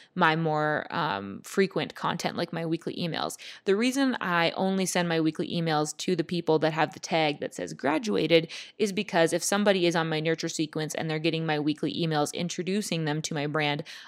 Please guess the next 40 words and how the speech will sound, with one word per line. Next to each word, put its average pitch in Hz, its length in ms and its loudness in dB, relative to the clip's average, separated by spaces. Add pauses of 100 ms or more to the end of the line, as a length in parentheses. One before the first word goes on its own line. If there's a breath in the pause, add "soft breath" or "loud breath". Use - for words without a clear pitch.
I 196 80 6
don't 208 100 6
wanna 190 160 6
bother 160 400 8
them 165 360 0
with 151 340 2
additional 170 640 4
weekly 185 340 2 (100)
emails. 202 360 2 (280 loud breath)
So 180 340 8
I 185 160 4
only 185 280 2
send 165 460 0
my 151 600 2
regular 165 440 4
weekly 151 320 -4
emails 156 520 -6
to 165 260 0
the 139 480 0
list 156 280 -4
of - 120 -10
people - 320 -4
that 170 240 0
have 170 220 -8
completed 147 560 -2
that 123 140 2
nurture 107 320 -6
sequence, - 600 -8
just 269 180 -2
so 285 120 2
I'm 233 100 4
not 180 260 2
doubling 156 400 0
up 147 160 -2
and, 147 260 -6
and 160 140 -6
contacting - 640 -4
people - 300 -8
too - 200 -6
often. - 360 -6